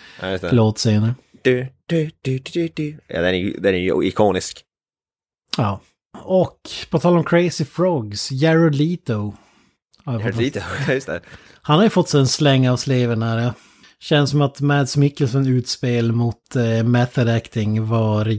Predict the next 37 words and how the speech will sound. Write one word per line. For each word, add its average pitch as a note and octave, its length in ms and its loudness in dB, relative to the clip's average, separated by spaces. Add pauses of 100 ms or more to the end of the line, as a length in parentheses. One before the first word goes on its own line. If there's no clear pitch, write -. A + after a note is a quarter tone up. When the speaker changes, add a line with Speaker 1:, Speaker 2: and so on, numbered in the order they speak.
Speaker 2:
jävligt B2+ 400 2
riktat - 540 -2
mot, G#2+ 440 -2
eh, G#2+ 440 0
Jared G#2+ 220 2
Leto, A2 380 -2
eller A2+ 100 -2
vad A2 80 -4
säger A2+ 180 0
ni? A2+ 140 0
<laughs> - 40 -20 (2000)
Speaker 1:
Ja, C3 120 4
det C3 140 4
känns C3 180 0
ju, C3+ 40 6 (300)
Jared C3+ 260 4
Leto D3 220 2
har B2 40 8
ju A#2+ 40 4
tagit B2+ 220 2
till C3 100 0
någon A#2 80 0
slags A#2 240 0
extrem A2 380 2
nivå A2 320 2
och G#2 100 -4
skickar A2+ 240 -2
typ, - 260 -6
är - 60 -8
det G#2+ 80 2
inte A2 140 -2
han A#2 100 2
som - 100 -14
skickar A2 380 0
grejer G#2 260 2
till F#2+ 120 -10
sina, G#2 240 -2